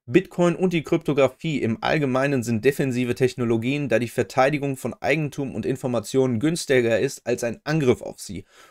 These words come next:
Und, ähm, das haben wir eben auch schon dann uns angesehen, wenn wir über die Hashrate, äh, sprechen oder eben die Sicherheit des ganzen Netzwerks von Bitcoin.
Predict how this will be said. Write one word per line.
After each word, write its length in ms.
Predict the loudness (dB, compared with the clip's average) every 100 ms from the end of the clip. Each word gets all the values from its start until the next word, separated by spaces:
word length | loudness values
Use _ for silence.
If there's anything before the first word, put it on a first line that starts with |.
| _
Und, 360 | -2 -2 0 -2
ähm, 480 | 0 2 2 0 0
das 260 | 0 0 0
haben 160 | 2
wir 80 | 4
eben 240 | 2 0
auch 160 | -2 -4
schon 460 | -4 -6 -6 -6 -2
dann 180 | -2
uns 220 | -2 -6 -6
angesehen, 540 | -4 -2 0 2 2
wenn 160 | 0 0
wir 60 |
über 140 | -2 -2
die 120 | -2
Hashrate, 640 | -2 0 0 0 -2 -6
äh, 160 | -2 -2
sprechen 500 | -2 -2 -2 -6 -6
oder 300 | -2 -2 0
eben 200 | 0 0
die 100 | 0
Sicherheit 520 | -2 -2 -4 -6 -4
des 180 | -4 -4
ganzen 480 | -8 -6 -6 -4 0
Netzwerks 460 | -2 0 -4 -2
von 180 | -2 2
Bitcoin. 380 | 2 2 -2